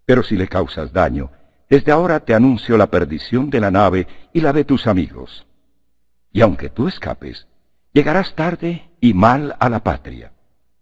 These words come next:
Así dijo Circe, y al punto apareció la aurora. La divina entre las diosas se internó en la isla. Por detrás del buque soplaba próspero viento.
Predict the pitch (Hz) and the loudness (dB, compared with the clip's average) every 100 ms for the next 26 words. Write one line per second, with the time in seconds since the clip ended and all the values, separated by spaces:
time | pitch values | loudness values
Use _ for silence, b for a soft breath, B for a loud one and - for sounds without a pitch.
0 | _ _ _ _ 104 - 196 160 113 - | _ _ _ _ -6 -4 -6 -6 -8 -6
1 | 90 - - 69 - _ _ _ 151 143 | -6 -6 -14 -16 -18 _ _ _ 2 2
2 | - 202 - 151 101 98 - 113 92 80 | 0 -2 0 2 2 2 0 0 2 0
3 | 76 60 52 - _ _ _ _ _ _ | -2 -4 -6 -18 _ _ _ _ _ _
4 | _ _ - 92 73 107 120 110 - 92 | _ _ -2 -2 0 0 0 0 -2 -2
5 | 87 69 90 87 - 76 - 117 87 85 | -2 -2 -2 -2 -2 -8 -6 -4 -4 -4
6 | 80 71 104 117 98 90 67 - - - | -8 -2 0 0 0 -2 -4 -12 -20 -20
7 | _ _ _ _ _ _ _ _ _ _ | _ _ _ _ _ _ _ _ _ _
8 | _ _ _ _ _ _ _ _ _ _ | _ _ _ _ _ _ _ _ _ _
9 | 131 135 190 190 214 196 151 175 - 139 | 0 2 -2 -4 -4 -4 -4 -4 -4 -6
10 | - - 98 101 95 92 - 107 - 107 | -6 -6 -2 -2 -2 -6 -2 -2 -2 -6
11 | 87 78 67 55 - | -4 -4 -8 -12 -20